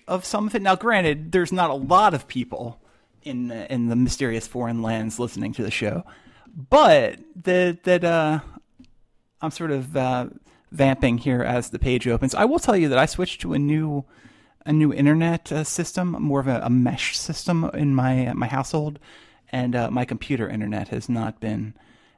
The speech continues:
as good as it has been in, uh, in recent times. But in terms of the other show, which has been downloaded roughly a similar amount of times to this one, uh, so far,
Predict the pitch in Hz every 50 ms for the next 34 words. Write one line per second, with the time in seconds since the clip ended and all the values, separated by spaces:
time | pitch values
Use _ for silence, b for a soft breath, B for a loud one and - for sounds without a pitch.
0 | b b - 127 120 123 120 123 117 113 - 127 123 120 117 - - 117 110 107
1 | - 104 - 120 123 110 110 104 - - - 110 107 104 104 - - 117 110 107
2 | 104 104 - 50 50 - - 123 117 117 127 123 123 120 123 - 117 98 87 -
3 | - - 107 107 107 - 98 98 92 107 - - - b b b b b b b
4 | b b b b b _ _ _ _ _ _ _ _ _ _ _ - - 165 147
5 | 143 131 107 - - _ _ _ _ _ _ _ _ - - - 180 - - 226
6 | 240 247 233 - 196 180 160 160 156 160 160 170 190 214 180 143 - - - 143
7 | 131 127 120 120 123 120 - b b b b b b b b b b b b _
8 | _ _ - 151 160 156 - 160 143 156 156 147 156 151 147 156 156 156 147 139
9 | 135 160 208 240 - - 151 139 131 123 - - 139 139 127 123 120 123 113 110
10 | 110 - - 127 120 117 113 113 113 110 - - - - 123 117 117 131 127 -
11 | - - 117 110 107 107 107 107 107 - - _ - 110 104 107 - - 101 110
12 | - - 104 107 110 107 107 107